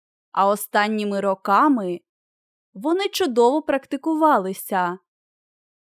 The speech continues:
Розбирали і збирали залізного дроворуба із його складними механізмами. Робота спритно просувалася,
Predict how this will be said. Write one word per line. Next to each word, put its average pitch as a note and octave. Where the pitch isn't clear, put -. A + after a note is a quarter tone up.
Розбирали C#4
і A#3+
збирали G#3+
залізного C4
дроворуба G#3
із G#3
його F#3+
складними A#3
механізмами. F#3+
Робота D4
спритно A#3+
просувалася, G3+